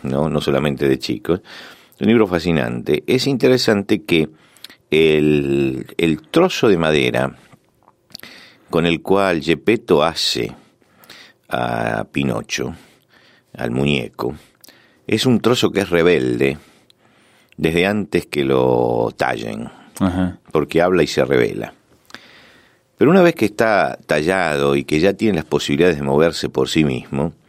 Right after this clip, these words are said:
Speaker 1: decide hacer fechorías, evitar la escuela y todas las travesuras que puede hacer un niño, y Collodi coloca detrás de él al grillo que lo exhorta,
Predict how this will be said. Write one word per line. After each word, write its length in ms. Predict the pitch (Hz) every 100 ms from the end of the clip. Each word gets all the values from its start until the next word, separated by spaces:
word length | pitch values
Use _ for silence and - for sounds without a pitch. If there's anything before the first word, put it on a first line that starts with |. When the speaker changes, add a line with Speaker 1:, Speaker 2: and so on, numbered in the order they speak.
| _ _ - - - _
Speaker 1:
decide 520 | - 107 - 143 135 98
hacer 640 | - 101 95 76 58 -
fechorías, 1000 | - 80 - 78 76 62 58 64 - -
evitar 440 | 62 71 69 92
la 120 | 85 65
escuela 640 | - 95 90 67 62 65
y 80 | 78
todas 220 | - 123
las 140 | 78 -
travesuras 580 | - 69 67 90 73 -
que 120 | 67
puede 220 | - 73
hacer 200 | 65 76
un 140 | 71 67
niño, 440 | 57 58 65 208 _ - - - - - - _ -
y 120 | -
Collodi 640 | 139 143 110 80 82 78 _ _ _ _
coloca 640 | - 117 107 71 - 73 73
detrás 640 | 85 85 82 127 113 73 64
de 280 | 65 64 67
él 160 | 82 -
al 180 | 87
grillo 640 | 87 107 73 64 65 80 85 -
que 280 | 85 85 -
lo 140 | 85 82
exhorta, 840 | - - 60 58 57 - 73 87